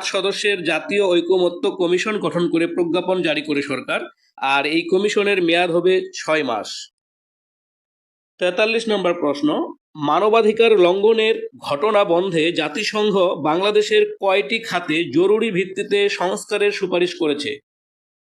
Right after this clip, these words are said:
অ্যান্সার গ, পাঁচটি। চুয়াল্লিশ, দুর্নীতির ধারণা সূচক সিপিআই দুই হাজার চব্বিশ অনুযায়ী বিশ্বে বাংলাদেশের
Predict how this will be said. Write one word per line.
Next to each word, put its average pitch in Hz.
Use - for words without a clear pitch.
অ্যান্সার 180
গ, -
পাঁচটি। 180
চুয়াল্লিশ, 160
দুর্নীতির 247
ধারণা 156
সূচক 190
সিপিআই 220
দুই 170
হাজার 185
চব্বিশ 214
অনুযায়ী 185
বিশ্বে 190
বাংলাদেশের 196